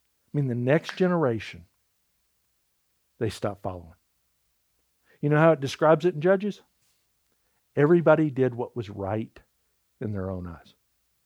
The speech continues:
See, that's how quick it can happen.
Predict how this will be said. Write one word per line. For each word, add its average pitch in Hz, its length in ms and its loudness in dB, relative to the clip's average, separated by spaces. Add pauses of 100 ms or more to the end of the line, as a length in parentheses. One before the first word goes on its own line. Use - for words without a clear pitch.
(1160)
See, 139 60 -2
that's 131 160 -6
how 147 100 -4
quick - 380 -10
it - 80 -20
can 95 100 -12
happen. - 340 -14